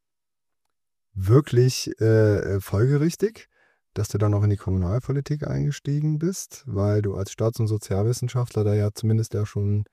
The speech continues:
sehr intensive akademische Anknüpfungspunkte hattest. Was mich mal interessieren würde, weil ich das, äh, weil ich ja selber ein Techniker bin und gar nicht so viel Kontakt hatte, zumindest auf ak-, akademischem Level irgendwie in diese Staats- und Sozialwissenschaften oder Politik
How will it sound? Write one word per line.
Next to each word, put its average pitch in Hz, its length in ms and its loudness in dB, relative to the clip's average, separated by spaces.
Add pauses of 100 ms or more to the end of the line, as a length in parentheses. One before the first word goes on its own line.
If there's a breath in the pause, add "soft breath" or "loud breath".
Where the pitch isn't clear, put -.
(520)
sehr 101 300 0
intensive 117 420 2
akademische 131 500 4
Anknüpfungspunkte 104 840 -4
hattest. 135 280 -2 (680 soft breath)
Was 117 200 0
mich 170 120 4
mal 165 120 0
interessieren 131 380 0
würde, 101 160 4
weil 98 120 2
ich 104 80 -2
das, - 300 -2
äh, 101 260 -2
weil 98 100 0
ich 104 120 0
ja 104 80 4
selber 110 200 4
ein 101 80 2
Techniker 143 480 -2
bin 143 280 2
und 107 260 -2
gar 110 220 2
nicht 135 180 4
so 113 140 -2
viel 123 280 0
Kontakt 113 480 -2
hatte, 120 300 0
zumindest 110 460 -2
auf 101 120 -2
ak-, 110 220 -6
akademischem 107 640 2
Level 107 300 2
irgendwie 104 300 0
in 101 60 0
diese 98 200 -4
Staats- - 280 -6
und 98 80 -4
Sozialwissenschaften 110 920 -2
oder 101 120 0
Politik 110 400 -2